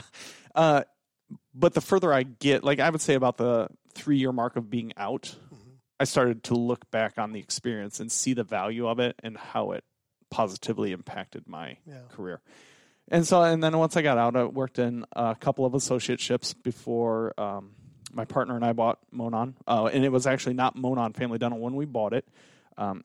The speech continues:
Speaker 1: it was a practice that had been there for fifty years. The, the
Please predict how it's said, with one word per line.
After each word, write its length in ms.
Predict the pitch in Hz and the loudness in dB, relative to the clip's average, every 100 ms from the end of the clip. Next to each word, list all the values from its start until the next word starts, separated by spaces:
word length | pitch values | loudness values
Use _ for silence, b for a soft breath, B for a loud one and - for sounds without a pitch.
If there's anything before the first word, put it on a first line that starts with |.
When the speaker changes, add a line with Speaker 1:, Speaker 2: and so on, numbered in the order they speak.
| - | -8
Speaker 1:
it 100 | 110 | -6
was 200 | 107 107 | -4 -6
a 40 | |
practice 440 | - 127 117 117 - | -6 -4 -4 -4 -4
that 60 | |
had 80 | 113 | -4
been 100 | 113 | -4
there 140 | 110 | -6
for 120 | - 107 | -8 -10
fifty 420 | - 110 - 123 | -8 -10 -8 -6
years. 540 | 117 113 117 120 - - | -2 -2 -4 -6 -10 -8
The, 220 | - - - 101 | -6 -6 -10 -10
the 340 | 98 82 50 | -8 -6 -8